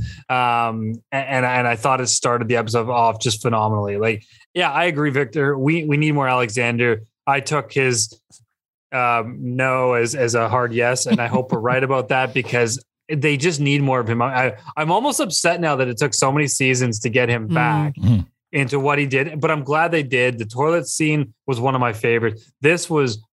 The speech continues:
Speaker 1: fantastic. I, I want them to bring him in, into this more. Like I said, give him at least one or two cold opens this season.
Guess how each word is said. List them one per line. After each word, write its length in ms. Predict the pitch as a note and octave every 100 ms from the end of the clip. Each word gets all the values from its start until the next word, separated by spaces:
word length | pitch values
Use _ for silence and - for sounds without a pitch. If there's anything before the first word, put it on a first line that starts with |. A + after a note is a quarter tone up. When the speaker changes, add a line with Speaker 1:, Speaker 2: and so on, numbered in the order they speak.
| -
Speaker 1:
fantastic. 920 | C#3 B2 - C3 B2 A#2 C3 B2 A2+ -
I, 200 | C#3 B2+ _
I 100 | C#3 C3+
want 400 | B2 C3+ C#3+ D3+
them 160 | C#3
to 100 | B2+
bring 280 | A#2 B2+ A#2+
him 260 | A#2+ A#2 C#3 D#3+
in, 240 | D#3 D3
into 220 | C3 B2
this 180 | A#2 G#2
more. 180 | A2+ G#2
Like 140 | A#2+
I 60 | C3
said, 280 | - C3 - _ _ F3
give 120 | F#3+
him 40 |
at 100 | F#3
least 220 | E3+ D3+
one 160 | D#3+ D#3
or 100 | C#3
two 200 | - C#3+
cold 240 | D3 C#3 B2+
opens 320 | B2+ B2+ A#2+
this 140 | A2+
season. 340 | B2+ B2 A#2